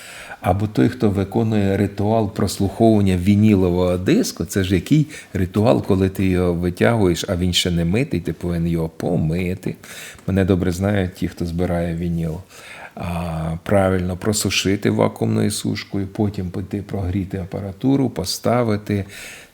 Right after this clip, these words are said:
Тривалий ритуал. І нікуди ти не дінешся, бо голку шкода запиляти, значить, бігати на кухню чи до комп'ютера ти не будеш.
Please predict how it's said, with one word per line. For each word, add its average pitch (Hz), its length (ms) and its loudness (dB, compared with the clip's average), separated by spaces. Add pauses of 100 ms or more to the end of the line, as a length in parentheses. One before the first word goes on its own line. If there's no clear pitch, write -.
(240)
Тривалий 110 720 6
ритуал. 92 500 0
І 95 60 0
нікуди 98 400 2
ти 98 120 0
не 92 120 2
дінешся, 90 480 0
бо 85 200 -2
голку 117 600 0
шкода 104 460 0
запиляти, 101 640 2
значить, 90 340 -6
бігати 92 440 0
на 92 140 0
кухню 92 400 -4
чи 85 160 -8
до 87 100 -4
комп'ютера 87 600 -6
ти 87 100 -10
не 87 120 -6
будеш. 143 360 -2